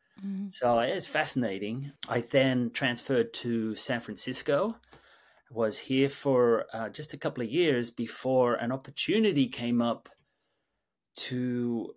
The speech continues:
Speaker 2: um, live and work in Moscow,
Speaker 1: Mm-hmm.
Speaker 2: in Russia. And, uh, this was in the nineties, and the wall, Berlin Wall, had only just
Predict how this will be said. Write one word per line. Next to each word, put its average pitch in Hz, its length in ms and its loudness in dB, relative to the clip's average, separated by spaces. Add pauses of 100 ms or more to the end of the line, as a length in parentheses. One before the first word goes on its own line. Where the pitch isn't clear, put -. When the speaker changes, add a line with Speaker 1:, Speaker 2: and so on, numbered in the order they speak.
(140)
Speaker 2:
um, 107 540 -12 (2250)
live 135 220 -2
and 127 80 2
work 131 240 2
in 117 100 2
Moscow, 110 480 -2 (1120)
Speaker 1:
Mm-hmm. 196 180 -12 (600)
Speaker 2:
in 107 120 -8
Russia. 107 540 -4 (180)
And, 98 460 -8
uh, 95 340 -10 (120)
this 117 200 -10
was 110 160 -10
in 107 160 -6
the 98 100 -8
nineties, 95 680 -10 (180)
and 95 460 -12 (280)
the 95 600 -12
wall, 107 680 -2 (120)
Berlin 113 360 -2
Wall, 107 340 -2
had 90 140 -10
only 92 200 -8
just 101 320 -12